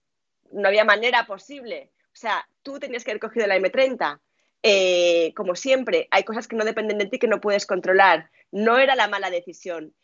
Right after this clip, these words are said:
Entonces, si tú a la larga siempre coges la M treinta, vas,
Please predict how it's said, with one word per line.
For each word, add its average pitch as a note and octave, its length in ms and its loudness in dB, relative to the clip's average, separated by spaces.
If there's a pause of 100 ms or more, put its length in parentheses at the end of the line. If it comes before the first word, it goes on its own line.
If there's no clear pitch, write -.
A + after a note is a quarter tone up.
(120)
Entonces, G#3+ 560 -4
si - 180 -12
tú C4+ 320 -6 (600)
a - 80 6
la G3+ 120 6
larga A#3 420 -2
siempre C#4 340 -16
coges B3+ 320 -12
la F#3+ 120 -8
M A#3+ 140 -8
treinta, A#3 640 -6 (460)
vas, G3+ 420 -2